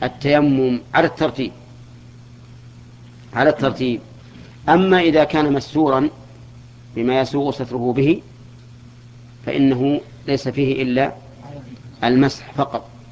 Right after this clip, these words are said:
قد يضره المسح حتى ولو كان مستورا،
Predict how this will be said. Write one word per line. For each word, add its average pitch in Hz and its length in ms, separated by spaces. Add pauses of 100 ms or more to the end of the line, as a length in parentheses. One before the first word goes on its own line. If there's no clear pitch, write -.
(1300)
قد 151 180
يضره 175 400
المسح 151 280
حتى 160 280
ولو 175 200
كان 143 220
مستورا، 120 500